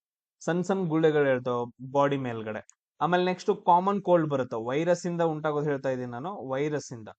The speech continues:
ಬರುವಂತಹ ರೋಗಗಳು, ಕಾಮನ್ ಕೋಲ್ಡ್, ನೆಗಡಿ ಉಂಟಾಗತ್ತೆ. ಆಮೇಲೆ ಮಂಪ್ಸ್, ಆ, ಮಂಗನ ಬಾವು ಅಂತಂದ್ ಹೇಳ್ತೀವಿ, ಮಂಪ್ಸ್ ಉಂಟಾಗತ್ತೆ.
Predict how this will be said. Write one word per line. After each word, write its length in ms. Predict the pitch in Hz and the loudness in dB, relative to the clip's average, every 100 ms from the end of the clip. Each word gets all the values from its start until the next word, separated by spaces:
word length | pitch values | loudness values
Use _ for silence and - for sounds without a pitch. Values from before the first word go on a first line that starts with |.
| _ - | _ -10
ಬರುವಂತಹ 520 | 143 143 143 151 170 - | -4 -2 -2 -2 0 0
ರೋಗಗಳು, 420 | 131 120 110 101 _ _ _ | -2 -6 -10 -14 _ _ _
ಕಾಮನ್ 380 | 170 175 185 185 | 4 6 6 0
ಕೋಲ್ಡ್, 360 | 170 143 120 113 | 0 0 0 -6
ನೆಗಡಿ 420 | 135 147 156 165 | -6 -4 0 0
ಉಂಟಾಗತ್ತೆ. 540 | 156 135 127 113 110 _ | -2 -4 -4 -4 -8 _
ಆಮೇಲೆ 240 | 151 185 | -4 -2
ಮಂಪ್ಸ್, 840 | 175 170 185 185 - - - _ - | 0 0 0 0 -6 -16 -18 _ -8
ಆ, 40 | 147 147 143 139 - _ _ - 147 | -6 -4 -6 -8 -12 _ _ -16 -6
ಮಂಗನ 340 | 165 190 202 | -4 -2 -2
ಬಾವು 320 | 190 175 175 170 | 2 4 4 4
ಅಂತಂದ್ 320 | 156 147 135 | -2 -6 -4
ಹೇಳ್ತೀವಿ, 340 | 127 127 117 - _ _ _ 147 | -6 -6 -14 -16 _ _ _ -4
ಮಂಪ್ಸ್ 460 | 165 185 185 - | 0 0 -2 -4
ಉಂಟಾಗತ್ತೆ. 580 | 165 151 123 110 - 110 | -4 -2 -2 -4 -10 -18